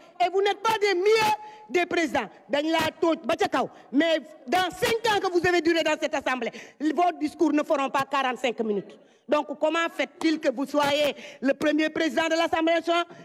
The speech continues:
Je vous dis que Sénégalais, ku ko yor, da nga koy yor ci yërmande, da nga koy yor ci xol bu laab, da nga koy yor ci caractère. Monsieur le Premier ministre, nous demandons tout simplement la clémence. Man, sama bopp laa wax nag.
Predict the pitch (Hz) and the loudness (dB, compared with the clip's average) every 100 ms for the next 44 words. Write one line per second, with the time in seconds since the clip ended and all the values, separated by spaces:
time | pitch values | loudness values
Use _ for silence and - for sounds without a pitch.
0 | - 254 440 415 381 370 311 381 370 320 | -8 -2 2 2 2 0 0 0 0 0
1 | 285 - 370 403 339 - - - _ - | -2 -2 0 0 0 -4 -14 -20 _ -6
2 | 269 285 302 269 262 - 233 302 302 254 | -4 -2 0 0 0 -2 -2 0 2 0
3 | 185 139 _ _ _ _ _ _ _ 196 | -4 -10 _ _ _ _ _ _ _ -6
4 | 285 294 294 294 285 320 330 - - _ | -4 -4 -2 0 2 2 2 -2 -14 _
5 | _ - 285 302 285 240 254 302 285 - | _ -6 -2 -2 -4 -4 -2 -2 -4 -10
6 | - _ _ 202 311 311 320 302 330 339 | -20 _ _ -4 -4 0 0 2 2 0
7 | 320 - _ _ - 415 339 - - - | -2 -12 _ _ 0 4 4 0 -16 -6
8 | 349 320 - - 349 277 - - - _ | -2 -2 -2 -2 0 -2 -6 -20 -20 _
9 | - 262 262 277 269 269 254 233 240 220 | -8 -4 0 0 0 -2 0 0 -2 -4
10 | - _ _ _ _ _ 233 254 202 262 | -8 _ _ _ _ _ -8 -4 -2 0
11 | 254 233 226 214 208 202 311 311 285 254 | 0 -2 -2 0 -2 0 2 2 2 -2
12 | - 208 202 202 - - _ _ 202 220 | -2 -4 -2 -6 -8 -20 _ _ -4 -2
13 | 220 - 226 220 202 190 - - _ _ | -4 -8 -4 -2 -4 -8 -12 -20 _ _
14 | - 269 294 - 311 285 277 233 202 185 | -4 -2 -2 -2 -2 0 -2 -4 -4 -6
15 | 185 | -8